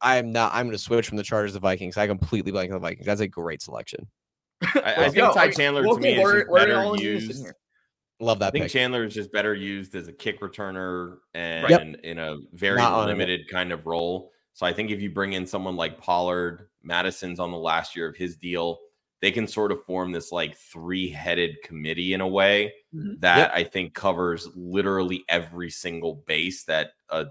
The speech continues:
Speaker 2: team would need at the running back position.
Speaker 3: It'd be a really nice
Speaker 1: All right.
Speaker 3: running back room. I would love that signing from
Speaker 1: Yeah.
Speaker 3: Minnesota.
Speaker 1: All right.
Speaker 3: Uh, moving on to our last
Speaker 1: Saquon.
Speaker 3: guy here. I feel great about this fit, too. I'm not gonna lie. I'm, I'm gonna start it off 'cause I'm excited about it.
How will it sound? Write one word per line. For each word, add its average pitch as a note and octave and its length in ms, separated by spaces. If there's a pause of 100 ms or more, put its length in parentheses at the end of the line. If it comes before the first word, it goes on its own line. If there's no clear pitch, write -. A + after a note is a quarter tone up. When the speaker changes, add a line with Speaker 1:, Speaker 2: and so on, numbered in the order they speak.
(100)
Speaker 2:
team F2 320
would D#2 160
need D#2 260
at D2+ 100
the D2 80
running C#2 280
back C2 180
position. - 240
Speaker 3:
It'd E3 100
be G#3 120
a G3+ 80
really E3 340
nice D3 140
Speaker 1:
All C3+ 80
right. - 100
Speaker 3:
running B2+ 200
back G#2 140
room. G#2+ 280 (260)
I C3 140
would C#3 100
love B2+ 200
that G#2 180
signing G#2 260
from A2+ 140
Speaker 1:
Yeah. G2 200
Speaker 3:
Minnesota. - 240 (140)
Speaker 1:
All A#2+ 100
right. A#2 200
Speaker 3:
Uh, F#3 200
moving B3 200
on C4+ 80
to C4 60
our A3+ 100
last F3 280
Speaker 1:
Saquon. D3+ 40
Speaker 3:
guy F#3+ 220
here. C3 460 (400)
I F#3+ 140
feel A3+ 200
great C#3+ 280
about C3 240
this B2+ 180
fit, - 200
too. A2 200
I'm A2 80
not A#2+ 200
gonna C3 140
lie. C3+ 420
I'm, D3 200
I'm C#3+ 220
gonna C#3+ 160
start C3+ 220
it A#2 80
off A#2+ 200
'cause C3+ 120
I'm A2+ 100
excited A2 380
about C3+ 240
it. - 140